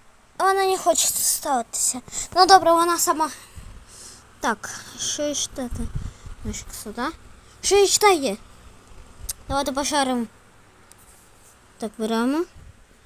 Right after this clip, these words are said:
Шавка, вона ще не шарена, ну добре. Так. Що ще? Кетчуп. Давайте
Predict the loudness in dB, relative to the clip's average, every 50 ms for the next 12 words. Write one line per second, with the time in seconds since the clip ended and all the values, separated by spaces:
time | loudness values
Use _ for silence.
0 | -20 -20 _ _ _ _ _ -20 -20 _ _ _ _ _ -20 -12 -4 -2 0 2
1 | 2 2 2 0 0 0 0 -2 -2 -2 -2 -2 -4 -4 -4 -4 -6 -6 -6 -6
2 | -8 -8 -8 -8 -10 -12 -14 -18 -20 -20 -20 -20 -20 -20 -20 -20 -20 -20 -20 -20
3 | -16 -10 -8 -8 -6 -4 -4 -4 -4 -2 -2 -2 -2 -2 -2 -2 -4 -4 -6 -6
4 | -6 -6 -6 -4 -6 -4 0 0 2 2 2 2 2 2 0 2 0 0 -2 -2
5 | -2 -4 -6 -8 -8 -8 -10 -8 -8 -10 -10 -10 -10 -12 -12 -12 -14 -16 -18 -20
6 | -20 -20 -20 -20 -20 -20 -12 -12 -10 -10 -10 -14 -18 -18 -20 -20 -20 -20 -20 -20
7 | -20 -20 -20 -20 -20 -20 -20 -20 -20 -20 -16 -16 -16 -16 -16 -20 -20 -18 -18 -16
8 | -14 -12 -10 -8 -8 -8 -8 -8 -8 -10 -10 -10 -10 -8 4 8 8 8 8 6
9 | -2 -6 -4 -2 0 0 -2 -4 -8 -16 -20 -18 -12 -8 -4 -4 -4 -4 -4 -6
10 | -8